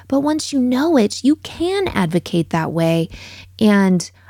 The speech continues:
I think it's super helpful, especially when, maybe not so much when you're dealing with the atheist, because on paper, you gotta show the atheist how these things work in real life, and they do work in real life.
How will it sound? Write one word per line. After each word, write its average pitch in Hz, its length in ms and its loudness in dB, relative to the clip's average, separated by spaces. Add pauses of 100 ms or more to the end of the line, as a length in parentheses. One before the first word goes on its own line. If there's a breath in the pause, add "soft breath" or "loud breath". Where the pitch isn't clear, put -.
(100)
I 214 100 4
think 247 180 2
it's 240 120 0
super 220 280 0
helpful, 190 500 2
especially 240 480 0
when, 196 340 2 (260 loud breath)
maybe 339 240 2
not 240 200 2
so 214 100 -2
much 202 200 2
when 196 120 2
you're 185 80 4
dealing 180 280 2
with 180 120 0
the - 140 0
atheist, 175 540 0
because 202 300 -2
on 202 200 2
paper, 196 300 2
you 180 140 0
gotta 185 220 2
show 185 180 -2
the 170 140 2
atheist 170 420 -2
how 175 100 0
these 165 220 0
things 160 220 -4
work 165 240 -4
in 165 100 -4
real - 160 -2
life, - 240 -2
and 190 100 2
they 185 100 4
do - 380 -4 (520)
work - 280 -2
in 165 100 -4
real - 160 -4
life. - 460 -8